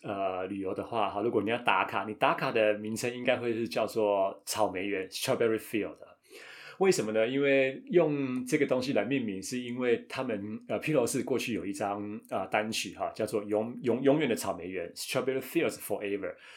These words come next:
啊，所以它这个，呃，观光景点就用这个东西来命名。但是在这个纪念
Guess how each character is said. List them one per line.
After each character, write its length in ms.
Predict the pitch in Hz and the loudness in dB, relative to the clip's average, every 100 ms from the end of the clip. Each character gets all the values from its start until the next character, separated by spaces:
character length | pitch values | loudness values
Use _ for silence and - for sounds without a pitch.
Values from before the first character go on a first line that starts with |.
| - 110 | -14 -10
啊， 100 | - | -6
所 160 | - | 0
以 280 | 117 107 101 | 2 2 -2
它 180 | - 120 | -6 -4
这 100 | 127 | 0
个， 380 | 113 104 98 101 113 - | 0 2 -2 -6 -12 -10
呃， 420 | 110 95 90 90 98 | -4 -4 -2 -4 -4
观 180 | 123 | -2
光 100 | 139 | -2
景 200 | 135 113 | 0 0
点 160 | 113 87 | 0 -2
就 40 | 107 | -2
用 100 | 135 | -2
这 100 | 151 | 0
个 80 | 139 | 0
东 140 | 123 | 0
西 100 | 113 | -2
来 120 | 95 | -2
命 260 | 117 127 90 | -2 -4 -4
名。 180 | 78 80 | -12 -8
但 140 | - 127 | -2 0
是 80 | 127 | 2
在 160 | 135 | 2
这 140 | 123 113 | 2 0
个 100 | 104 | -2
纪 280 | - 147 | -2 -4
念 460 | 127 131 123 117 | -4 -2 -2 -2